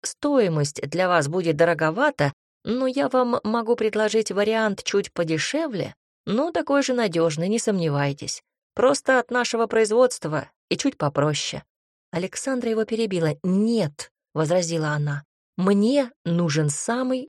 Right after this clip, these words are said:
лучший". "Как скажете, хозяин барин", пожал мужчина плечами. "Миха, заноси оборудование". Пока мужчины возились с ее дверью, Саша предпочла провести время на кухне за кружкой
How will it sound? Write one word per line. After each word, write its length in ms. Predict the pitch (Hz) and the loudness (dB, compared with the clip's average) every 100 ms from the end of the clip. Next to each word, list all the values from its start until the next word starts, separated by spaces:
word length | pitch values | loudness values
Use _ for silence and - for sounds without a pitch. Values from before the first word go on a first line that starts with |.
| - | 0
лучший". 640 | 208 208 147 - 147 156 _ _ _ _ _ - | 2 2 0 -6 -8 -10 _ _ _ _ _ 0
"Как 240 | 208 277 | 0 0
скажете, 760 | - - 247 226 277 247 156 - _ - | -2 2 2 2 0 0 -2 -4 _ -4
хозяин 640 | - 175 165 180 220 254 | 2 4 4 4 4 2
барин", 460 | 220 190 165 190 190 _ _ - | 2 2 2 -2 -6 _ _ -2
пожал 360 | 165 156 156 151 | 0 0 0 0
мужчина 380 | 156 - 156 | -2 -2 -2
плечами. 600 | 147 160 - 160 143 147 - _ _ - | -2 -4 -6 -4 -4 -6 -10 _ _ 0
"Миха, 460 | 233 262 - 117 - _ _ _ | 2 2 0 -4 -10 _ _ _
заноси 560 | 156 156 240 294 - 302 | -2 0 2 0 0 0
оборудование". 760 | 196 175 180 147 135 139 143 - _ _ _ _ _ | 2 0 0 -2 -4 -6 -10 -16 _ _ _ _ _
Пока 300 | - 175 294 | 0 2 2
мужчины 440 | 277 262 - 269 233 | 2 0 0 0 0
возились 540 | 214 196 214 202 - - | 0 2 2 2 0 -8
с 120 | - | -6
ее 180 | 196 185 | -4 -4
дверью, 600 | 190 247 254 208 196 190 _ _ | -2 0 2 2 0 -2 _ _
Саша 440 | - - 254 - 214 | -10 -4 -4 -2 -2
предпочла 640 | 214 - 190 - 214 220 | -2 0 -2 -2 -2 -2
провести 500 | - 180 185 - 202 | -2 -2 -4 -2 -4
время 360 | 185 233 202 190 | -2 -2 -2 -2
на 160 | 185 | -4
кухне 560 | - 262 254 - 151 - | -4 -4 -2 -4 -6 -4
за 160 | 147 180 | -4 -4
кружкой 480 | - 220 - 208 | -4 -4 -4 -6